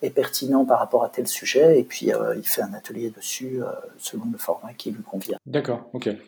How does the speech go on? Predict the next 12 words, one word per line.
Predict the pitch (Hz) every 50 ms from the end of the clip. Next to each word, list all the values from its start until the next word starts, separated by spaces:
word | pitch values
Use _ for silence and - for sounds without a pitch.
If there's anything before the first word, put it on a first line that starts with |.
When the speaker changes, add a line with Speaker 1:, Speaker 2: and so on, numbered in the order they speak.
| _ -
Speaker 2:
Et, | 123 110 110 110 107 110
euh, | 110 107 104 107 110 107 107 110
c'est, | 104 - - - - - - - 110 107 107 104 101
euh, | 101 104 101 101 104 101 98 101
on, | 104 107 113 113 120 127
on | 117
parle | 104 - 123 123 131 123 113 110
de, | 117 110 107 107 107 104 - - - - - - _
d'un | - 113 113 117
atelier | 117 110 - 127 120 120 123 131 131
sur, | 135 - - 123 107 110
euh, | 110 113 113 110